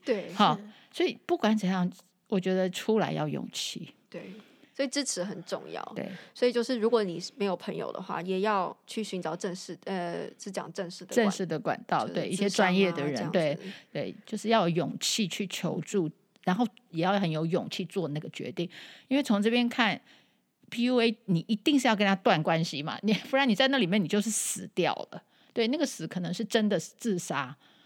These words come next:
Speaker 2: 不然就是你整个人生就被他毁掉，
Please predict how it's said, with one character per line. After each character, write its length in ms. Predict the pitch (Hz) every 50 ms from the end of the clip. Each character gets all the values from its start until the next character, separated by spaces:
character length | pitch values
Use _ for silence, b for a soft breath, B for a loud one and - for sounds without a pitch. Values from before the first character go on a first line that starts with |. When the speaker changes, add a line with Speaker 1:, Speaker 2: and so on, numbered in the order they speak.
| b b b b b -
Speaker 2:
不 80 | -
然 120 | 269 262 247
就 80 | 247
是 80 | 247 233
你 100 | 202 196
整 160 | 185 - 180
个 80 | 151 160
人 220 | 160 147 139 160
生 160 | 165 202 180
就 160 | 170 - 214 185
被 100 | - 175
他 180 | 156 - 147 147
毁 200 | - - - - 165 -
掉， 180 | - 220 196 -